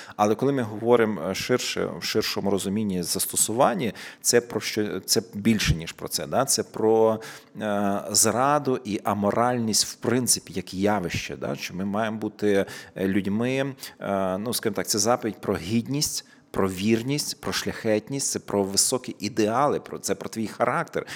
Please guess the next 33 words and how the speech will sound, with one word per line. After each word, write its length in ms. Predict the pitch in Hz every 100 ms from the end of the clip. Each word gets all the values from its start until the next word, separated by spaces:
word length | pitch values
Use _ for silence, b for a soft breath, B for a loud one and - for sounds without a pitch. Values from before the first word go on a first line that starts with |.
| B
це 140 | - 104
про 140 | 107
твої 240 | - 110
цінності, 540 | 101 - 147 110 - 85
це 180 | - 87
про 200 | - 104
твої 340 | - 107 107
стан-, 500 | - 107 110 110 92
стандарти. 760 | - - 104 101 147 139 85 85 B B 92
Дуже 220 | 120 113
часто, 300 | 143 139 110
коли 200 | 110 107
Бог 280 | 101 127 -
звинувачував, 960 | 98 101 104 117 113 110 101 107 92 B B -
е, 200 | 92 95
народ 540 | 104 107 123 113 - 95
в 120 | -
перелюбі, 600 | - 104 131 175 127 92
то 400 | - 98 101 98
мова 260 | 107 123 117
йшла 280 | - 120
не 140 | 131 107
за 680 | 101 110 104 104 104 101 101
те, 200 | - 156
що 160 | -
вони 140 | 101 98
там 360 | 98 98 95
якісь 240 | 92 - 98
аморальні 400 | 104 101 95 90
стосунки 420 | 98 - 107 95
мали 300 | 95 95 90
з, 60 |
там, 220 | - 92